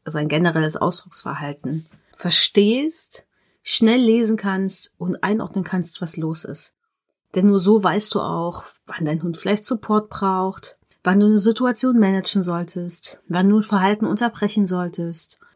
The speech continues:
und wann es einfach vielleicht auch gefährlich wird. Und das ist einfach super wichtig, weil du trägst natürlich die Verantwortung für den Hund.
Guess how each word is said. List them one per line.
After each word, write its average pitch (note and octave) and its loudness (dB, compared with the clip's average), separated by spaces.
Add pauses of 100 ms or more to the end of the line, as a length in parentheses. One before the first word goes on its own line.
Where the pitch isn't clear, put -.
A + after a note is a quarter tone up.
(380)
und C4 6 (140)
wann F#3+ 6
es - -4
einfach F3+ 0
vielleicht E3+ 0
auch E3+ -2
gefährlich A3 2
wird. D#3 -2
Und E3+ 0
das F3 -2
ist F#3+ 0
einfach E3+ -2
super G3+ 0
wichtig, F#3 2
weil E3 2
du F3 -8
trägst - -2
natürlich F#3+ 0
die F3 -2
Verantwortung G#3 0
für - -6
den F#3 0
Hund. F3+ 0